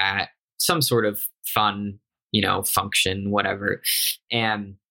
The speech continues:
they're kind of talking about it. And one of Emmett's cousins is a little bit more standoffish to him now because he's like, "You don't get it." Like, he's, he's clearly older. It's probably, like,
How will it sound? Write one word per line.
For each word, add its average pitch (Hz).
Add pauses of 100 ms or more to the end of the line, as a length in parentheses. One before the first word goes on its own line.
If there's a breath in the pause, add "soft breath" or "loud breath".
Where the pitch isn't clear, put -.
they're 113
kind 113
of 101
talking 104
about 98
it. 98
And 104
one 127
of 127 (180)
Emmett's 104 (100)
cousins 98
is 101
a 104
little 104
bit 101
more 104
standoffish -
to 110
him 98
now 98 (140)
because 104
he's 104
like, 101
"You 101
don't 127 (380)
get 101
it." - (100)
Like, 104
he's, 123
he's 117
clearly 131
older. 113 (260 loud breath)
It's -
probably, 101
like, 98